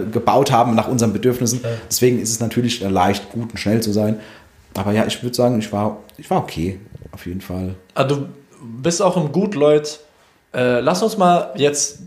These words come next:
Speaker 3: Studium abgebrochen, äh, mit Fabian und Viktor, dann Gutleut gegründet, jetzt sind wir da gerade. So, warst du, jetzt bist du momentan immer noch ab und zu an der Bar, wenn's wieder geht, wenn's wieder ging, wü-, gehen würde oder damals, als es noch ging.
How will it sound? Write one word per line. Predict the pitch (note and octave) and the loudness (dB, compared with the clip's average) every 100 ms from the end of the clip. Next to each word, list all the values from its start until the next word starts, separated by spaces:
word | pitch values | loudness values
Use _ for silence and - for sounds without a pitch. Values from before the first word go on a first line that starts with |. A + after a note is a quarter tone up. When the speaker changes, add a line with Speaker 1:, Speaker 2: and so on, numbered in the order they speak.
| - | -18
Speaker 3:
Studium | - - C3+ B2+ | -10 -4 -2 0
abgebrochen, | C3 A2 A2 B2 B2 A#2 A#2 A2+ - - - _ - | -2 -2 0 0 -2 -10 -10 -12 -16 -20 -20 _ -6
äh, | A#2 A2 | -2 0
mit | A2 A2+ | -2 -2
Fabian | - A#2+ B2 B2+ B2 | 2 2 4 0 -2
und | A2 | -4
Viktor, | B2+ - B2 | -6 -2 -2
dann | A#2 | 0
Gutleut | C3+ F#3+ D3 C#3+ | -2 0 0 0
gegründet, | C3 F3 F#3 | -2 2 2
jetzt | B2 B2 | 0 -2
sind | C3+ | -2
wir | B2 | 0
da | B2+ C#3+ | 2 0
gerade. | A#2 A#2 C3 F3+ - - _ _ _ _ _ _ _ _ _ | 2 0 0 -2 -8 -20 _ _ _ _ _ _ _ _ _
So, | B2+ C3+ C3+ C3 - - - _ _ _ | -6 -2 0 0 -2 -6 -20 _ _ _
warst | - A2+ C3+ E3+ - | -12 2 4 4 2
du, | F#3 F3 D3+ | 0 0 0
jetzt | C#3 F#3+ - | 2 2 2
bist | B3 | -4
du | G#3+ | 0
momentan | G#3 G#3 G3+ F#3 | 0 2 2 2
immer | G#3 | 2
noch | E3+ | 2
ab | C#3 C3+ | 0 -2
und | C3+ | -2
zu | B2 | 0
an | |
der | A#2+ | 0
Bar, | A2+ C#3 | 0 0
wenn's | A#2+ A2 | -2 -6
wieder | A#2+ G#2+ | -6 -6
geht, | G#2+ B2+ B2 - - - | -4 -6 -8 -14 -16 -10
wenn's | A#2 - | -10 -8
wieder | B2+ B2 | -2 -2
ging, | - D3 C#3+ C3+ | 0 -2 -2 -2
wü-, | C#3+ D3+ | -2 -2
gehen | C#3 C#3 C3 | 0 0 2
würde | D3 D#3+ | 4 4
oder | D3 B2 | 4 2
damals, | A2+ A#2+ C#3 C#3 C3 | 2 2 2 0 0
als | B2 | -6
es | A#2+ | -6
noch | A#2 A#2 | -8 -6
ging. | C#3 F3+ | -6 -6